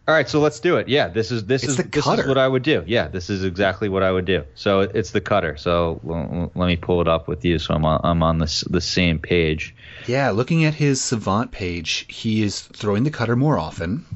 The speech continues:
Speaker 2: Uh, last year he threw it about twenty-three percent, and right now he's throwing it right around twenty-five percent, but he's, he's throwing the sinker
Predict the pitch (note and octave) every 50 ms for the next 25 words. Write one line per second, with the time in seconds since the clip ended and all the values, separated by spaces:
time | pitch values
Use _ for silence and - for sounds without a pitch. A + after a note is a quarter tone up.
0 | - - - - - G#2 F2+ F2 E2 F2 F#2+ G2+ A#2+ B2+ - - - B2+ A#2 G#2+
1 | G#2+ G#2 G#2 - - G#2 G2 F#2 - - - - G#2+ G#2 G2+ G2 F#2+ - - -
2 | - - - - - - - - - G2+ F#2+ G#2 F#2+ F#2+ F#2+ - - - - A2+
3 | A2+ A2 - A#2+ A#2 - C3+ - - D3 E3+ E3 - A2+ - A2+ A#2 A2+ A2+ G2+
4 | A2+ G#2+ G#2+ G#2+ G#2+ - - - G#2+ G#2 G#2 G#2 G2+ - G#2+ C3+ F#3+ A#3 A#3+ G#3
5 | F3 - - F3 F3 F#3 - - G2 F#2 - - F2 - - F2+ E2+ E2+ F2 -
6 | - G#2+ G2+ - - A2 G2+ G2 F#2+ - - - - - - - - - - -
7 | - A2+ - - - C3 B2 B2 C3+ B2 A2 G2+ - - - - C3+ C3+ A#2+ A2+
8 | G#2 F2